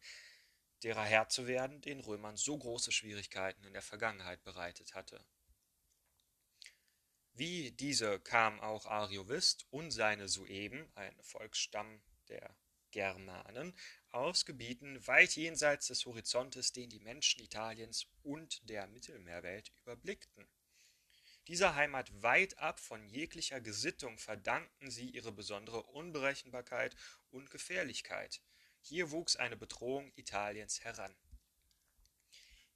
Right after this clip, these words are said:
Ihr zu begegnen präsentierte sich Caesar als der richtige Mann, der zugleich bewusst an das Erbe seines Onkels, den Kimber-Besieger Marius, anknüpfte.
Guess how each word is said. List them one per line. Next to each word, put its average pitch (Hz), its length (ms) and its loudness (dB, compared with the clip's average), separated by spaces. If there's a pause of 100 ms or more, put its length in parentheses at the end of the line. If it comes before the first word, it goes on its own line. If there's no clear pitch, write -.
Ihr 147 260 -8
zu - 200 2
begegnen 110 680 -4
präsentierte 113 680 -4
sich 123 240 -2
Caesar 113 520 4
als 123 320 6
der 110 160 -2
richtige 110 400 -6
Mann, 120 340 -4 (320)
der 107 120 -6
zugleich 120 480 4
bewusst 143 500 0
an 170 100 -6
das 180 140 2
Erbe 123 300 0
seines 110 400 -2
Onkels, 131 480 -4
den 107 340 -4
Kimber-Besieger 113 1400 -2
Marius, 113 720 -2 (120)
anknüpfte. - 720 -14